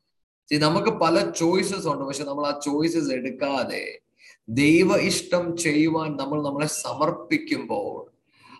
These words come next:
അതിൽ ദൈവം പ്രസാദിക്കുന്നു എന്ന് നമ്മൾ തിരിച്ചറിയണം.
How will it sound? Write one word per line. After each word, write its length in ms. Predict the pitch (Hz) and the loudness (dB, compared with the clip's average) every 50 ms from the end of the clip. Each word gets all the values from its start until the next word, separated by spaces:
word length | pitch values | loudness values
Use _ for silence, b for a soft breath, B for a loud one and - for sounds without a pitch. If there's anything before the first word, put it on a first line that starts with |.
| B - | B -2
അതിൽ 420 | 131 135 139 165 170 165 160 165 - | -2 0 4 6 6 6 4 4 2
ദൈവം 420 | 135 139 143 147 151 147 139 - - | 2 4 4 4 2 0 -4 -6 -6
പ്രസാദിക്കുന്നു 1160 | 127 127 123 - - - - 139 131 135 143 151 165 180 175 185 185 190 - 185 185 165 160 | -6 -4 -4 -4 -4 -2 -2 0 0 0 2 2 2 2 2 2 0 -2 0 -2 -2 0 0
എന്ന് 200 | 151 139 131 127 123 123 | -4 -4 -4 -6 -6 -6
നമ്മൾ 220 | 113 107 - 120 | -6 -8 -8 -8
തിരിച്ചറിയണം. 640 | 113 113 110 - - - - - - - - - _ | -8 -6 -8 -8 -6 -8 -8 -8 -8 -12 -14 -18 _